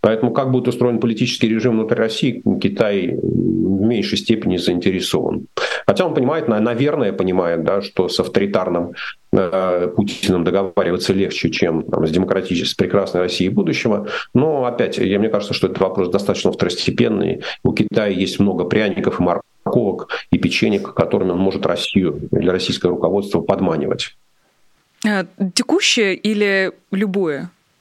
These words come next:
Speaker 1: Ну, не, не, ну, мне тро-, трудно предсказать. Текущее точно совершенно.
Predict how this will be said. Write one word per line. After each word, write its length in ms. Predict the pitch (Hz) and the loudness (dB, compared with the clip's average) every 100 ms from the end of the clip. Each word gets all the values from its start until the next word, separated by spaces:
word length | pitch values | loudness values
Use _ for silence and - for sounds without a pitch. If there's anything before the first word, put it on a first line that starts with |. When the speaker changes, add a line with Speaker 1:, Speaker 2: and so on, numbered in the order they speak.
| _ _ _ _ _ _ _ _ _ _ _ _ _ _ _ _ _ _ _ _ _ | _ _ _ _ _ _ _ _ _ _ _ _ _ _ _ _ _ _ _ _ _
Speaker 1:
Ну, 200 | 143 180 | 2 2
не, 300 | 151 147 143 | 2 2 2
не, 160 | 147 165 | 0 0
ну, 120 | 170 | 0
мне 140 | 123 135 | 0 0
тро-, 260 | 151 151 | 0 -2
трудно 280 | 113 180 139 | 0 0 0
предсказать. 640 | - 104 - 101 95 - - | -2 -2 -2 0 -2 -4 -2
Текущее 520 | 123 160 160 - 110 | 0 2 0 0 0
точно 360 | 156 180 - 127 | 0 0 0 0
совершенно. 600 | 110 107 - 95 90 | 2 0 0 0 0